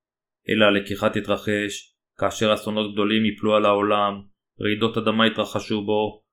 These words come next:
כוכבים יפלו מהשמיים, והארץ תיפתח. הלקיחה, במילים אחרות, "לא תתרחש ביום שלו ובאור יום בהיר." הכוכבים עדיין לא נפלו,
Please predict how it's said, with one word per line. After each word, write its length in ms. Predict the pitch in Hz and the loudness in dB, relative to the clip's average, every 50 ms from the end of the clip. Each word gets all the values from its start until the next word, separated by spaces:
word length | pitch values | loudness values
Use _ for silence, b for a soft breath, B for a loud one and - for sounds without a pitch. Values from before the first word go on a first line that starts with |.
| _ _ | _ _
כוכבים 380 | _ - 110 - 120 107 120 117 | _ -8 -4 -2 -2 -2 0 -2
יפלו 280 | 117 - - 120 117 113 | -4 -4 -2 -2 0 0
מהשמיים, 800 | 117 113 110 - - 120 113 113 113 113 113 113 117 117 117 117 113 - _ _ _ _ _ _ _ | 0 -2 -2 -2 -4 -2 0 2 2 2 2 0 -2 -4 -6 -10 -14 -18 _ _ _ _ _ _ _
והארץ 420 | 117 110 107 110 113 117 - - - | 4 6 6 6 4 2 -2 -4 -12
תיפתח. 840 | 113 101 - 110 110 - 117 107 98 90 82 - - - - _ _ _ _ _ _ _ _ _ _ _ _ _ _ | -14 -4 -2 -2 -2 2 2 4 4 4 2 -2 -8 -16 -20 _ _ _ _ _ _ _ _ _ _ _ _ _ _
הלקיחה, 600 | 117 113 117 113 - 120 110 - - 123 120 120 117 117 | -2 0 0 0 -2 -6 -8 -2 2 4 4 4 4 2
במילים 320 | 117 117 117 117 113 117 | 0 0 0 0 0 -2
אחרות, 640 | 113 113 - 113 107 107 113 117 120 123 123 - _ _ _ _ _ _ _ _ _ | -4 -6 -4 -6 -2 -2 0 2 2 0 0 -4 _ _ _ _ _ _ _ _ _
"לא 160 | - 104 98 101 | -2 -2 0 0
תתרחש 440 | 113 101 - 101 98 - 113 110 104 98 | 0 -2 -2 -2 -2 0 0 0 0 2
ביום 200 | 104 104 101 98 | 0 0 0 -2
שלו 520 | 95 - 101 98 101 104 107 113 120 113 - - _ _ _ _ _ _ _ | -2 -2 0 2 2 2 4 2 2 0 -4 -12 _ _ _ _ _ _ _
ובאור 460 | - 113 110 110 107 113 113 107 107 | -4 0 2 2 4 4 4 4 2
יום 240 | 107 110 113 113 113 | 2 2 0 2 2
בהיר." 420 | 113 110 98 107 110 101 92 85 80 80 78 - _ _ _ _ _ _ _ _ _ _ _ _ _ _ _ _ | 0 0 2 0 0 0 0 -2 -6 -10 -16 -18 _ _ _ _ _ _ _ _ _ _ _ _ _ _ _ _
הכוכבים 480 | - - - 107 - 110 104 107 107 107 | -8 -4 -4 -4 -2 -2 -2 -2 0 -2
עדיין 260 | 101 104 104 104 104 | 2 2 2 2 2
לא 120 | 104 104 | -2 -2
נפלו, 600 | 104 101 101 - - 101 101 101 101 101 98 101 | -4 -4 -6 -6 -4 -2 0 2 2 0 0 -2